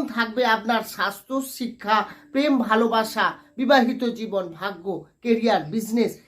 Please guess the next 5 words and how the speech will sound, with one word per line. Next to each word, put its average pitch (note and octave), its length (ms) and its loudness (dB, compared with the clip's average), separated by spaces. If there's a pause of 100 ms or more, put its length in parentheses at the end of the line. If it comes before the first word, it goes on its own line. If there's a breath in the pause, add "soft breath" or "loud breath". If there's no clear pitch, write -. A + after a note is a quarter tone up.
এ C4 80 -8 (120)
সমস্ত D4 400 2 (120)
বিষয় A3 380 0
নিয়ে G#3+ 200 0 (240 loud breath)
বিস্তারিতভাবে B3 960 2